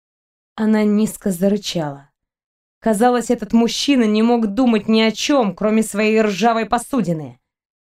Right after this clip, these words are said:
Но желание обладать им только сильнее разгоралось.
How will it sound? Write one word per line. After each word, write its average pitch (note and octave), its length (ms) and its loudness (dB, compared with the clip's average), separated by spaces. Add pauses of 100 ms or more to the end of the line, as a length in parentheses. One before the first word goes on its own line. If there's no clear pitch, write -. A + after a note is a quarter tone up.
(200)
Но G3 200 0
желание F#3+ 600 0
обладать F3+ 680 -2
им C#3+ 260 -14 (380)
только A#3+ 320 0
сильнее B3 640 2
разгоралось. E3 840 -4